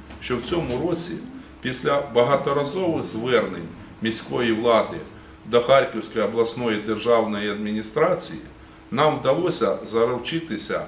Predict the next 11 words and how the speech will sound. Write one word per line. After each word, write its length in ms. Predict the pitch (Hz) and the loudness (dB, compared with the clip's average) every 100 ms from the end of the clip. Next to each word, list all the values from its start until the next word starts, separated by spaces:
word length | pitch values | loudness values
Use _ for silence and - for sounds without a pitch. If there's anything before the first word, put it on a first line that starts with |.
| - | -8
особистою 760 | 104 - 123 139 165 - 131 107 | -6 -4 -4 -2 -2 0 0 -2
підтримкою 720 | - 107 131 160 156 95 117 | -4 -6 -4 -4 -4 -4 -2
губернатора 840 | 110 107 113 135 160 - 127 123 123 - - | -2 -2 -2 -2 -4 -2 -2 -2 -4 -16 -12
Юлії 400 | 101 123 120 113 | -6 -4 -2 -2
Світлічної 720 | 110 107 104 92 - - 71 69 - - - - | -2 -4 -6 -10 -8 -8 -10 -16 -18 -20 -18 -8
у 80 | 107 | -2
вирішенні 580 | 147 127 117 113 95 | 0 0 -2 -4 -4
питання 680 | 95 104 - 151 160 147 135 - - - | -6 -8 0 0 0 -2 -6 -8 -16 -4
капітального 720 | 110 - - 127 120 104 104 | -4 -4 -2 2 2 2 -2
ремонту 560 | 107 107 110 98 98 82 | -2 -2 -4 -6 -8 -10
траси 420 | - 135 156 - | 0 2 2 2